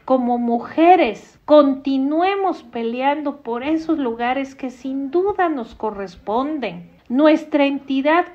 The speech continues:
cuenta con mujeres de gran capacidad que dignamente representan desde una presidencia municipal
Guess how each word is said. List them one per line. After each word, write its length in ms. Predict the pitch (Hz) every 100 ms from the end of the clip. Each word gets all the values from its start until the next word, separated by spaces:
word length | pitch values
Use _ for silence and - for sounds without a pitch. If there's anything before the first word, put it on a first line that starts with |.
| -
cuenta 600 | 294 320 330 320 226 - -
con 220 | 302 285
mujeres 720 | 285 254 - 302 320 320 285
de 120 | 269
gran 480 | 262 285 339 392 392 392
capacidad 840 | 302 - 220 - 214 214 214 226 - _
que 160 | 285 285
dignamente 920 | 339 370 339 311 254 269 330 320 302
representan 1080 | 233 233 - 220 220 - 330 349 320 185 - - _ 349
desde 320 | 359 302 294
una 320 | 359 403 392
presidencia 640 | 247 233 240 226 285 277 -
municipal 840 | 226 233 214 - - - 240 277